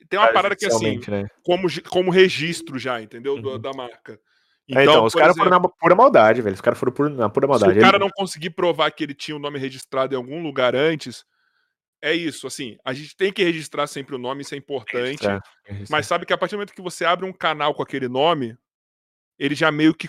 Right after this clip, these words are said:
Speaker 1: conta como, é, uma parada ju-, jurídica já forte.
Speaker 2: Entendi.
Speaker 1: Entendeu?
Speaker 2: Uhum.
Speaker 1: Então, se você criou aqui a rede social, acabou. É por isso
Speaker 2: Não,
Speaker 1: que
Speaker 2: os
Speaker 1: os
Speaker 2: caras
Speaker 1: caras
Speaker 2: foram
Speaker 1: fazem o
Speaker 2: pura
Speaker 1: seguinte
Speaker 2: maldade, velho. Sacane-, sacanearam, velho.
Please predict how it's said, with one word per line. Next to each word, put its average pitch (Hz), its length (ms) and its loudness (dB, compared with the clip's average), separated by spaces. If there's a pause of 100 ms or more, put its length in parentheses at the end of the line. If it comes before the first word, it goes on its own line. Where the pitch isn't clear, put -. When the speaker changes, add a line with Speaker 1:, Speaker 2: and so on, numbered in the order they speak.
(140)
Speaker 1:
conta 175 580 -2 (240)
como, 160 920 -10 (220)
é, 143 480 -2 (380)
uma 160 160 -6
parada 160 320 -2
ju-, 151 180 -12 (200)
jurídica 143 680 -6
já 123 160 0
forte. 117 540 -4 (480)
Speaker 2:
Entendi. 98 360 -8
Speaker 1:
Entendeu? 123 420 -6 (360)
Speaker 2:
Uhum. 107 200 -8
Speaker 1:
Então, 139 180 -4
se - 80 -10
você 156 200 -8
criou 170 380 -4
aqui 175 180 -4
a 160 40 -2
rede 160 200 -8
social, 147 380 -4
acabou. 160 320 0
É 131 40 2
por 143 240 -4
isso 220 260 -2
Speaker 2:
Não, 180 60 4
Speaker 1:
que 156 40 6
Speaker 2:
os 131 60 2
Speaker 1:
os - 20 -14
Speaker 2:
caras 175 200 4
Speaker 1:
caras - 0 -
Speaker 2:
foram 170 180 4
Speaker 1:
fazem 156 140 2
o - 20 -8
Speaker 2:
pura - 0 -
Speaker 1:
seguinte 170 180 -2
Speaker 2:
maldade, 101 220 0
velho. 92 140 -6
Sacane-, 107 460 -6
sacanearam, 107 500 -2
velho. 98 160 -12